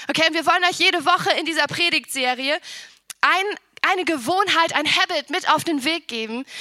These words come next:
was wir glauben, was wir als, so als Basis in unser Leben einbauen sollten, damit wir dieses Leben in Fülle finden, was Gott für uns vorbereitet hat.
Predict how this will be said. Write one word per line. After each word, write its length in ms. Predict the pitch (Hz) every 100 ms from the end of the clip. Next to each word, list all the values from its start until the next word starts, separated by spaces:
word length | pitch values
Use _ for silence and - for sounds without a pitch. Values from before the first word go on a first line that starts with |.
| -
was 200 | 294 302
wir 120 | 330
glauben, 340 | 285 302 339 330
was 180 | 302 277
wir 160 | 302 370 -
als, 260 | - 311 - -
so 180 | 247 330
als 320 | 294 311 -
Basis 460 | 254 349 403 311 302
in 160 | 349
unser 280 | 311 339 320
Leben 220 | 311 339 294 330
einbauen 320 | 370 311 262 262
sollten, 560 | 262 269 233 240 240 415 - - - -
damit 320 | 285 330 370
wir 100 | 370
dieses 300 | 311 277 285
Leben 240 | 302 349 311
in 100 | 311
Fülle 300 | 330 320 320
finden, 320 | 349 302 277
was 160 | 269
Gott 140 | 294 269
für 120 | 285
uns 140 | 277
vorbereitet 640 | - 269 254 214 202 214 -
hat. 260 | - -